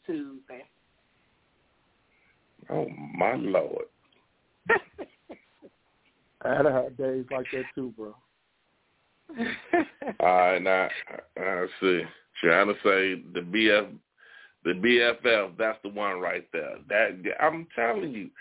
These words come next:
Speaker 2: that's my bad. That's, I'm t-, it, it, they go hand in hand. The B F F,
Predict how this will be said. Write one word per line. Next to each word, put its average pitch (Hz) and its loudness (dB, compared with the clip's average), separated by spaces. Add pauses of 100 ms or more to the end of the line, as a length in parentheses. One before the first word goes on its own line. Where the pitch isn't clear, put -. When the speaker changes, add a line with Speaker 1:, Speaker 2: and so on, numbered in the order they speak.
(360)
Speaker 2:
that's 87 2
my 85 0
bad. 85 2
That's, 90 4 (120)
I'm 135 0
t-, - -2 (840)
it, - -4
it, - 0 (680)
they 226 2
go 226 0
hand 202 -2
in 185 -2
hand. 143 -2
The 104 -10
B 160 0
F 156 0
F, 135 2